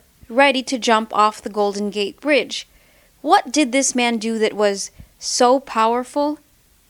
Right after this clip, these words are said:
Stay tuned to find out. Today you're going to hear from someone who heard singer Meg Hutchinson and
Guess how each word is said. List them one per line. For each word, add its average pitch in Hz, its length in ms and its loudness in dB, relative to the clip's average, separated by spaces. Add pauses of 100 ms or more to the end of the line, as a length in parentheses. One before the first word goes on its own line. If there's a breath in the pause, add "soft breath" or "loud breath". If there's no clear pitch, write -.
(160)
Stay 277 360 0
tuned 226 520 -2 (280)
to 233 100 -2
find 208 380 2
out. 208 380 0 (580 soft breath)
Today 339 320 4
you're 403 100 6
going 269 280 4
to 262 100 -4
hear 359 240 0
from 247 200 0
someone 208 460 -2 (120)
who 294 180 -4
heard 349 500 2 (300 soft breath)
singer 262 480 2
Meg 233 260 2
Hutchinson 226 640 -4 (340 loud breath)
and 233 460 2